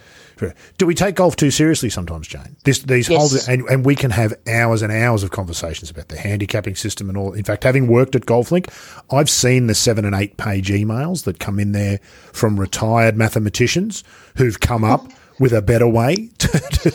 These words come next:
Speaker 1: the whole
Speaker 2: Oh,
Speaker 1: thing
Speaker 2: right. Mm,
Speaker 1: than
Speaker 2: okay.
Speaker 1: what already exists. So we can spend hours talking about that and
Speaker 2: It,
Speaker 1: course
Speaker 2: it, it,
Speaker 1: setups.
Speaker 2: it, it's circle work.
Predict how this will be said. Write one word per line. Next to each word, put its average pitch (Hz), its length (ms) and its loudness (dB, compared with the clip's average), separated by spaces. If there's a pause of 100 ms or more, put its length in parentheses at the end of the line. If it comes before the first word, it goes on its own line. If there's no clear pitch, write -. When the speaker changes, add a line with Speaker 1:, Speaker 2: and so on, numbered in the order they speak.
Speaker 1:
the - 240 0
whole 156 280 0
Speaker 2:
Oh, 156 140 2
Speaker 1:
thing 151 160 0
Speaker 2:
right. 117 160 -6
Mm, 131 400 -8
Speaker 1:
than 117 160 4
Speaker 2:
okay. 113 80 2
Speaker 1:
what 113 120 2 (100)
already 110 340 4
exists. 101 280 -2
So 131 60 0
we 160 140 2
can 190 140 -6
spend 202 300 -8
hours 220 440 2
talking 107 380 -2
about 82 300 -8
that 143 420 0
and 95 120 -2
Speaker 2:
It, - 40 -8
Speaker 1:
course 139 280 4
Speaker 2:
it, 214 80 0
it, 220 220 2
Speaker 1:
setups. 202 240 -4
Speaker 2:
it, 247 140 0
it's 196 120 -4
circle 170 420 -2
work. 113 300 -8